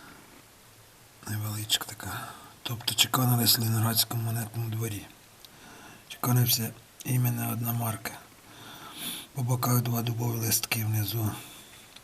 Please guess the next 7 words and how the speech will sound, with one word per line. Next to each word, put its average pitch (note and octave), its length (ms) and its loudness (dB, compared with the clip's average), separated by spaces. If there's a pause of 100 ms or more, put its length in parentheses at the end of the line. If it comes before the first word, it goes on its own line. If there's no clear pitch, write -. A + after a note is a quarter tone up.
(1080)
Тисяч A#2 260 2
дев'ятсот B2 600 -2
сімдесят A#2+ 480 0 (100)
п'ятий B2 400 0
рік A#2+ 180 -2
випуску. - 480 -6 (1700)
Назв-, B2+ 320 -4